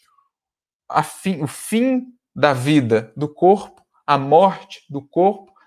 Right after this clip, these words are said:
não representa o fim da vida do espírito, do ser. A vida prossegue. Cai o corpo, tomba exaurido, mas levanta-se novamente o espírito e segue na sua caminhada.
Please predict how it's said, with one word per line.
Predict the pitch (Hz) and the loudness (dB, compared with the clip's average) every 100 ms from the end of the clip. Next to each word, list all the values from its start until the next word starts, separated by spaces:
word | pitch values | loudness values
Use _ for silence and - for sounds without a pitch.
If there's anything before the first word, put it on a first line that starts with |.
| - | -8
não | 175 | -4
representa | 196 190 190 170 143 151 160 - | -2 -2 0 0 0 -4 -6 -10
o | 151 | -12
fim | - - 147 - _ | -10 -10 -10 -10 _
da | - 165 | -2 -2
vida | 127 123 123 151 - _ - | 0 -2 -4 -8 -12 _ -6
do | 202 | -4
espírito, | - 233 240 113 - _ _ _ | -2 -2 -2 -4 -12 _ _ _
do | 147 | -10
ser. | 170 - 220 202 - _ _ _ _ _ | -6 -4 -6 -6 -16 _ _ _ _ _
A | - | -2
vida | 160 139 160 170 196 | 0 0 -2 -2 -6
prossegue. | - 220 - 180 208 143 - _ _ _ | -4 -4 -2 0 0 -2 -8 _ _ _
Cai | - 202 202 190 | 4 6 6 2
o | 165 | -4
corpo, | - 185 196 - - 151 _ | -2 0 0 -4 -20 -20 _
tomba | 202 214 214 175 | 2 4 4 2
exaurido, | 151 156 147 147 214 196 - _ | 4 4 4 2 -2 -4 -10 _
mas | - 180 196 - - _ - | 0 0 0 -4 -16 _ -4
levanta-se | 160 165 143 135 208 240 240 165 165 | 2 2 2 0 0 0 -2 -8 -4
novamente | 151 160 147 127 151 - 147 | -2 -2 -2 -4 -8 -10 -14
o | |
espírito | 127 - 180 214 - _ _ - | -14 -12 -10 -10 -12 _ _ -14
e | |
segue | 220 - - 165 247 285 | -8 -8 -4 -2 -2 -4
na | 151 120 | -8 -10
sua | - 110 | -8 -8
caminhada. | 110 110 104 95 92 | -6 -6 -6 -8 -12